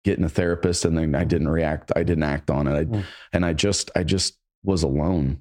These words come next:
Speaker 2: Mm-hmm. Mm-hmm.
Speaker 1: Uh, and I had people in my mi-, a life that wouldn't allow me to be alone.
Speaker 2: Yeah, right.
Speaker 1: And they would come to me.
Speaker 2: Yeah, but you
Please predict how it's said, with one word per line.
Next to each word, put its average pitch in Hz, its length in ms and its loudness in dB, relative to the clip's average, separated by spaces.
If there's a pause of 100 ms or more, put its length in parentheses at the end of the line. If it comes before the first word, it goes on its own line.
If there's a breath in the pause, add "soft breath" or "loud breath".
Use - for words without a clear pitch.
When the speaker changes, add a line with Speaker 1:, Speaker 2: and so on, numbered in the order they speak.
Speaker 2:
Mm-hmm. 110 640 0
Mm-hmm. 101 460 0
Speaker 1:
Uh, 85 120 0 (400)
and 92 320 2 (520)
I 90 100 2
had 110 260 2
people 113 320 2
in 90 60 2
my 82 120 2
mi-, 92 300 2
a 95 60 0
life 98 340 0
that 71 120 2
wouldn't 82 220 2
allow 78 280 0
me 147 120 2
to - 80 0
be 65 160 0
alone. 64 300 0
Speaker 2:
Yeah, 90 340 0 (240)
right. 95 360 0
Speaker 1:
And 92 140 4
they 87 80 2
would 82 160 2
come 113 260 2
to 82 80 4
me. 73 260 2 (100)
Speaker 2:
Yeah, 95 360 -2 (200)
but 87 200 -4
you 98 360 0